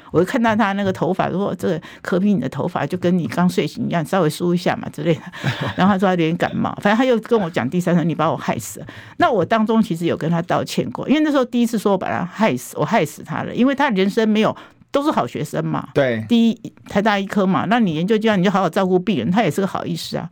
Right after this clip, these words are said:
Speaker 2: 对。
Speaker 1: 那你开始被这样，这样子政治力的介入的一个追杀，
Speaker 2: 嗯。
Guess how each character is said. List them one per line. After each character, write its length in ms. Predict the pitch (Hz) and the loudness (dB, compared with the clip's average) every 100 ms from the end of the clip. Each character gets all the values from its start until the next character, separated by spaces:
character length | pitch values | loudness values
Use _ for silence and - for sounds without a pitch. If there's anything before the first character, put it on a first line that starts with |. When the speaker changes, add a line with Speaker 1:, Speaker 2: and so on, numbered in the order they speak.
| - - | -12 -4
Speaker 2:
对。 180 | 127 107 | -2 2
Speaker 1:
那 100 | 285 | 2
你 120 | 202 | 2
开 180 | 233 233 | 2 0
始 100 | 180 | 0
被 160 | 208 | 2
这 80 | 190 | 2
样， 160 | 180 151 - - _ | 2 0 -6 -20 _
这 80 | - | 0
样 140 | 196 175 | 2 0
子 160 | 160 | -2
政 220 | 170 226 180 | -2 0 2
治 180 | 196 180 | 0 0
力 180 | 165 | 0
的 340 | 135 107 - 180 - - - | -2 -4 -6 -16 -20 -14 -2
介 200 | 214 170 | 0 2
入 180 | 180 | -2
的 140 | 135 - | -2 -6
一 100 | 165 | -6
个 160 | 151 107 | -6 -4
追 220 | - 165 | -2 -2
杀， 220 | 170 156 | 0 0
Speaker 2:
嗯。 240 | 160 139 | 2 0